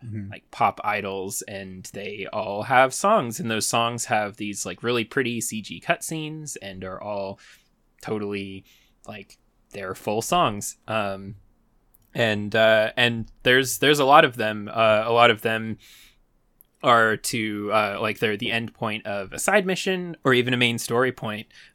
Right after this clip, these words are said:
Speaker 2: uh, where they, like, have this new project and it inspires something, and then typically that causes some kind of combat thing to, um, uh, so one of, one of the things that happens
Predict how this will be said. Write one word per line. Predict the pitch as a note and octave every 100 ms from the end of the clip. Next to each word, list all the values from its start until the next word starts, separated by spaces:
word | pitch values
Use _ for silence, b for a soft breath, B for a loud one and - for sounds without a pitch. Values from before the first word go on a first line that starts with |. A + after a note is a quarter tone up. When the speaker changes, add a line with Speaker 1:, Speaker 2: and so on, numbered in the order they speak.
| _
Speaker 2:
uh, | A2+ G2+ G2 A#2
where | - A#2+ G#2 G2+ G#2+ - - -
they, | G#2+ G#2 A2
like, | A2+ A2
have | - - G#2+
this | A#2+ D#3+
new | D#3
project | - G#3+ - A#2 -
and | A2 A2
it | A2+ -
inspires | B2 - D3+ D3 C#3+
something, | - C3 A#2+ B2+ A#2+
and | A#2
then | A#2+ A#2+
typically | A#2 C3+ C#3+ C#3 B2+
that | A2 A2 A2 - _ _
causes | - A#2 A2 G#2+ -
some | - A2 G#2
kind | - A2 G2+
of | F#2+ -
combat | - A2 G#2+ G2 F#2+ - _ _ _ _ _ _ _
thing | - - D3+ C#3+ C3 B2
to, | - A2 G2+ G2+ G#2 b b b -
um, | G#2+ G2+ G2 G2 A2 -
uh, | B2+ A#2 A2 G#2+ - D#3
so | - E3 D3+
one | E3+
of, | F3 -
one | E3
of | F3
the | C#3+
things | - C#3 B2
that | C3 A#2+ - D3
happens | C3 A#2 A#2 A2 G#2+ G#2+